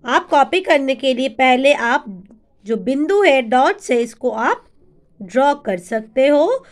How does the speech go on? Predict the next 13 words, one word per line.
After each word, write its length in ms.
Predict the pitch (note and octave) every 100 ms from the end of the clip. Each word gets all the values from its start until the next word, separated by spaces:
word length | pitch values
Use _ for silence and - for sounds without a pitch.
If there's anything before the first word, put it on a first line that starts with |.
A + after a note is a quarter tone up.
| - - -
नहीं 300 | D#4 F#4+ G#4
भी 120 | G#4+ G#4
कर 200 | D4+ B3
सकते 460 | B3 G#3+ - A3
हो। 200 | G3 G3 - _ _ _
ठीक 220 | B3+ B3+
है, 120 | F#4+
ये 240 | G4+ B3+ C4
आपके 500 | A3+ A#3 B3 - D#4+
ऊपर 220 | C#4+ C#4+
डिपेंड 460 | G#3 G#3+ A3 C4+ D4
करता 360 | D#4+ B3+ D#4 D#4+
है। 260 | D#4+ A#4